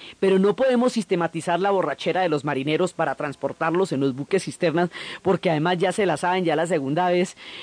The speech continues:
no se emborrachan tanto como para que en ultramar les coja el guayabo en un buque cisterna. Entonces, lo que hace Marcus es prometer sistematizar eso y técnicamente,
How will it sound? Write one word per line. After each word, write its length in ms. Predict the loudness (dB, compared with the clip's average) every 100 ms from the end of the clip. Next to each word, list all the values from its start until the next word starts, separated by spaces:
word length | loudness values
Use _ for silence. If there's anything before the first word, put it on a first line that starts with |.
| -6
no 160 | 0 0
se 100 | 2
emborrachan 480 | 2 2 0 0 -2
tanto 320 | -2 0 -2
como 160 | -2
para 220 | 0 0 0
que 220 | 0 2
en 80 | 2
ultramar 560 | 2 0 0 2 0 0
les 240 | -2 0
coja 200 | 0 0
el 80 | 0
guayabo 380 | 0 0 2 2
en 100 | 2
un 100 | 2
buque 260 | 0 0
cisterna. 560 | -2 -4 -2 0 -2 -6 _ _ _ _ _ _ -20 -20 _
Entonces, 500 | 0 2 2 2 -2 -4
lo 180 | -2 0
que 120 | 2
hace 160 | 2 2
Marcus 340 | 0 0 0
es 240 | 0 -2 _ _ -4
prometer 580 | 0 2 2 2 0 -2 _ _ _
sistematizar 720 | -6 -6 0 0 0 -2 -2
eso 180 | -2 0
y 140 | 0 0
técnicamente, 840 | 0 0 0 -2 0 0 0 -2